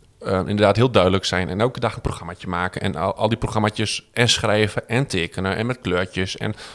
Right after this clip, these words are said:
om het allemaal maar zo duidelijk mogelijk te krijgen. Ik kan me nog herinneren dat ik met oud en nieuw, eh, kreeg ik altijd waardebonnen. Zoveel oliebonnen mag ik dan op een dag. Eh, ik had zoveel, ehm, waardebonnen om overdag vuurwerk af te steken. Want,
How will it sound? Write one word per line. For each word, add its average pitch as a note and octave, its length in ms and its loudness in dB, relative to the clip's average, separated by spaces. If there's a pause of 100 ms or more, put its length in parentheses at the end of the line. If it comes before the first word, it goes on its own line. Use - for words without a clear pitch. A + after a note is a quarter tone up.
(140)
om B2 100 -8
het A#2+ 120 -6
allemaal A#2 180 2
maar A2 180 4
zo - 120 -10
duidelijk A#2 340 4
mogelijk F#2+ 400 -2
te - 60 -16
krijgen. F2+ 340 -2
Ik - 60 -12
kan G#2 100 -4
me G#2+ 60 -4
nog G#2 100 -6
herinneren A2+ 300 -8
dat G#2 120 -8
ik G#2 160 -12 (500)
met - 120 -20
oud A2 160 -10
en G#2+ 120 -6
nieuw, G#3+ 280 -4 (400)
eh, - 120 -4
kreeg A#2 200 0
ik - 60 -8
altijd G2 200 2
waardebonnen. G#2 480 2 (240)
Zoveel - 300 0
oliebonnen F2+ 400 0
mag F2+ 140 -2
ik - 80 -18
dan F2+ 100 -4
op F2 100 -6
een F2+ 80 -4
dag. - 240 -6
Eh, F#2+ 120 -10
ik F2+ 100 -10
had F#2+ 140 -6
zoveel, A#2+ 640 -2
ehm, G2 160 0 (1000)
waardebonnen G#2+ 640 4
om A2 180 -6
overdag G2+ 440 0
vuurwerk G#2 400 2
af A2+ 120 -4
te - 100 -10
steken. F2+ 400 -6
Want, G2 140 -2